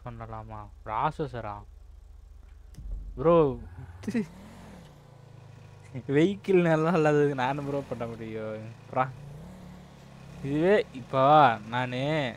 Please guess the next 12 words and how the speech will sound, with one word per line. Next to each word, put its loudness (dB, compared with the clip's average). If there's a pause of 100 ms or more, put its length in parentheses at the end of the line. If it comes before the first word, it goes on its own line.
(460)
டி-, -4 (220)
இப்போ -10
நான் -4
டி 0
வில 2 (140)
ஓட்டுனேன், -8
எப்படி -4
ஓட்டுனேன் -8
சொல்லுங்க? -10 (100)
அது -4
ஐந்நூறு 0
போகுது -2